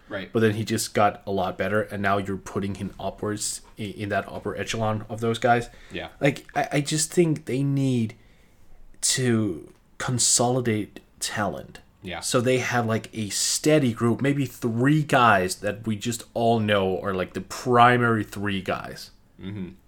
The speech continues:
Speaker 2: And then there's a step down.
Speaker 1: Well, <laughs>
Speaker 2: Like,
Speaker 1: I
Speaker 2: you,
Speaker 1: think
Speaker 2: even if you
Speaker 1: that's their plan
Speaker 2: Yeah.
Speaker 1: this summer if they, if everything breaks well for Anthony Davis.
Speaker 2: Well, that depends, because if Danny Ainge is, is, is, like, refusing to give up a lot of these guys,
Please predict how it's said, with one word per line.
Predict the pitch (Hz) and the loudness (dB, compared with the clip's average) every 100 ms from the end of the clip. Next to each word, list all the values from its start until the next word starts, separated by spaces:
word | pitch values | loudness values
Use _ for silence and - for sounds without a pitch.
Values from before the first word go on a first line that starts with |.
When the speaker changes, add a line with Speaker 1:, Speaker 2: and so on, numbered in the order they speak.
| - | -6
Speaker 2:
And | 120 117 | -2 0
then | 113 | 2
there's | 110 104 - | 0 -2 -4
a | |
step | - - 92 - | -4 -4 -6 -6
down. | 87 - - _ - | -8 -8 -16 _ -20
Speaker 1:
Well, | 120 92 92 | -8 -6 -4
<laughs> | |
Speaker 2:
Like, | 135 147 | 0 4
Speaker 1:
I | 175 | 6
Speaker 2:
you, | 180 | 6
Speaker 1:
think | 185 | 4
Speaker 2:
even | 214 208 | 4 4
if | 185 151 | 4 2
you | 156 156 | -4 -4
Speaker 1:
that's | - 104 - | -8 -8 -4
their | 113 | -4
plan | - 117 120 | 4 4 4
Speaker 2:
Yeah. | |
Speaker 1:
this | 123 - | -4 0
summer | 131 175 113 | 0 2 0
if | 104 117 | -2 -4
they, | 117 104 - | -4 -4 -6
if | 117 | -6
everything | 107 107 107 117 98 - | -4 -2 -2 -4 -6 -6
breaks | 104 101 | -6 -6
well | 113 104 | -4 -4
for | 104 | -4
Anthony | 101 98 101 | -6 -6 -8
Davis. | 92 107 143 123 - _ _ - _ - _ _ _ _ - | -6 -6 -8 -10 -16 _ _ -20 _ -20 _ _ _ _ 2
Speaker 2:
Well, | 240 185 | 2 6
that | 190 214 | 4 4
depends, | 190 190 226 127 | 2 4 4 2
because | - 156 135 123 - - | 0 4 6 4 -6 2
if | 143 113 113 | 2 2 2
Danny | 143 196 147 | 4 4 2
Ainge | 151 143 107 - - | 0 0 -2 -4 -16
is, | - - | -8 -8
is, | - 92 117 | -8 -10 -10
is, | 92 - | -6 0
like, | 131 117 | 2 2
refusing | 117 - 139 143 - 127 | -2 -2 0 2 0 -2
to | 120 | -2
give | 120 120 | 0 4
up | 110 - - | 2 0 -6
a | |
lot | 107 101 | 0 0
of | 95 | 0
these | 101 92 | -8 -4
guys, | 113 98 69 - | -4 -4 -8 -12